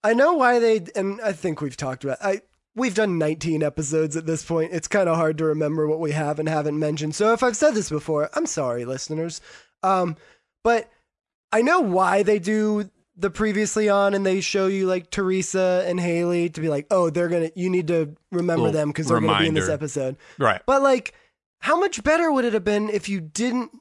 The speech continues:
Speaker 1: know that Teresa was gonna be in the episode, and then when she, like, puts down the tray
Speaker 2: It is a good
Speaker 1: and, like,
Speaker 2: reveal.
Speaker 1: reveals herself, you'd be like,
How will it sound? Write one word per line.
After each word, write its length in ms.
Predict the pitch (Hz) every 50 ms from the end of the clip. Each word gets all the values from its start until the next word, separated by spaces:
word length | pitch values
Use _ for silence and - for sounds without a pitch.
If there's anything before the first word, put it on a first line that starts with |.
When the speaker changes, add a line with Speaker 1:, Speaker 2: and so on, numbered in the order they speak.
| _ -
Speaker 1:
know 340 | 214 196 208 214 214 214 196
that 160 | 196 202 160
Teresa 460 | - 180 196 202 208 214 - - 202
was 120 | 185 170 -
gonna 180 | 196 185 180
be 140 | 160 175 180
in 80 | 170 170
the 120 | 156 170
episode, 480 | 185 170 175 160 - 170 156 151 151 151
and 120 | 190 180 180
then 120 | 185 185
when 120 | 190 180 175
she, 240 | - - 190 185
like, 280 | 175 170 156 151 143 - - - - _ _ _ _ _ -
puts 240 | - 220 220 - -
down 320 | 214 202 196 185 185 185
the 140 | 175 170 156
tray 840 | 151 - - - 214 214 202 202 202 180 165 156 151 156 165 160 _ _ _ _ _ _ _ _ _ _ -
Speaker 2:
It 140 | - - 113
is 140 | 120 120 117
a 60 | 113
good 120 | 120 113
Speaker 1:
and, 180 | - 190 104 95
like, 120 | 196 190 -
Speaker 2:
reveal. 160 | 101 - 214
Speaker 1:
reveals 380 | 196 87 214 262 320 349 320
herself, 380 | 339 294 - - 233 226 226 226
you'd 120 | 247 262 226
be 80 | 285
like, 180 | 285 269 254